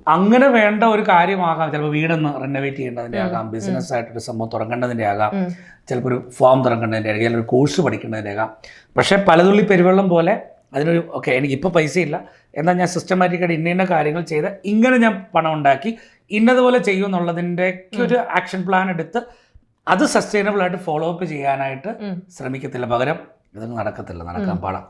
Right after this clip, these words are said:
Speaker 1: കുറച്ച് കഴിഞ്ഞ് നോക്കാം,
Speaker 2: ആ, നമ്മൾ
Speaker 1: പിന്നെ
Speaker 2: തന്നെ
Speaker 1: നോക്കാം.
Speaker 2: തീരുമാനിക്കും.
Speaker 1: നമ്മൾ പോലും അറിയാതെ ഒരു ആ, ഒരു, actually ഒരു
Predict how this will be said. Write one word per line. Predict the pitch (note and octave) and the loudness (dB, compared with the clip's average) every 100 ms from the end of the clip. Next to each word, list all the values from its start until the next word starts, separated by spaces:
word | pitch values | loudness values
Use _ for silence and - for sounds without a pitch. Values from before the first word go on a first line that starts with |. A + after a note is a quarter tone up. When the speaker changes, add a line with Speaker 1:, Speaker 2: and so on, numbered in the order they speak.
| - | -2
Speaker 1:
കുറച്ച് | F#3 G#3+ | 0 2
കഴിഞ്ഞ് | D#3 A#2 | 2 -2
നോക്കാം, | F#2 A#3 | -4 -2
Speaker 2:
ആ, | |
നമ്മൾ | G3 - G#3 | -2 -2 -2
Speaker 1:
പിന്നെ | A3+ F#3+ | 2 4
Speaker 2:
തന്നെ | |
Speaker 1:
നോക്കാം. | F#3 - | 2 0
Speaker 2:
തീരുമാനിക്കും. | E3 D#3+ D#3 E3+ | -4 -8 -10 -2
Speaker 1:
നമ്മൾ | G3 G3+ B3 | 2 2 2
പോലും | B3+ A#3+ G3+ | 2 2 2
അറിയാതെ | E3+ E3+ F3 F3+ | 2 2 2 2
ഒരു | G3 D#3+ F#3 G3+ - _ _ - | 0 0 -2 -4 -12 _ _ -6
ആ, | C#3+ | -6
ഒരു, | C#3+ E3+ | -4 -4
actually | - - - A3 A3 | -4 -4 0 2 4
ഒരു | G#3+ G#3 - | 2 -2 -10